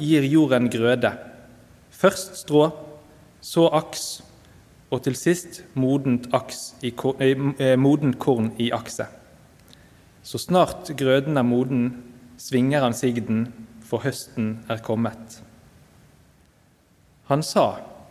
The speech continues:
«Hva skal vi sammenligne Guds rike med? Hvilken lignelse skal vi bruke? Det er som et sennepsfrø.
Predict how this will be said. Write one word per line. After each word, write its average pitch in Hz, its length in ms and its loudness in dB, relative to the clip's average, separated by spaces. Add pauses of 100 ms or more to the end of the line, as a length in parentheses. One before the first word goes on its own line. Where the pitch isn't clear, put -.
(460)
«Hva 190 240 2
skal 135 240 0
vi 123 80 2
sammenligne 117 880 0
Guds - 220 -6 (100)
rike 117 320 -4
med? 110 220 0 (1040)
Hvilken 165 400 2
lignelse 131 540 0 (260)
skal 117 320 -2
vi 120 80 0
bruke? 117 460 -6 (1300)
Det 123 80 2
er 156 240 2
som 127 240 -4
et 120 80 -4
sennepsfrø. 131 720 -4